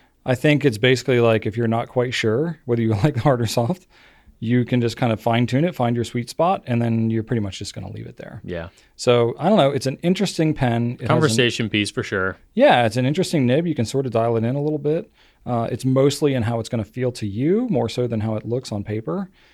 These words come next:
Speaker 1: Um, but it's a, it's a good build quality. It's a great writing pen. The balance is really nice. You can use it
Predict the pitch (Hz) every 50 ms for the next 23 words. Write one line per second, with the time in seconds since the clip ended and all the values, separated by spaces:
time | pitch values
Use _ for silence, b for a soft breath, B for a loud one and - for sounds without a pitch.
0 | b b b b - 120 113 113 110 110 107 107 104 107 107 110 117 117 - -
1 | - 135 139 143 - 139 - 143 131 123 113 113 113 - _ _ _ _ _ _
2 | _ _ _ - - - 117 - 117 98 117 113 98 120 127 127 120 - - 135
3 | 127 123 123 123 123 123 123 123 117 120 - _ _ _ _ _ - 147 - 123
4 | 107 98 110 110 113 113 123 120 117 113 113 110 107 113 127 127 120 120 117 98
5 | 98 120 120 127 127 131 123 - 131 113 113 120 123 127 123 123 120 120 120 120
6 | 120 117 - - - - b b b b b b b b b b b _ - 117
7 | 107 113 107 107 110 131 135 120 120 127 123 123 123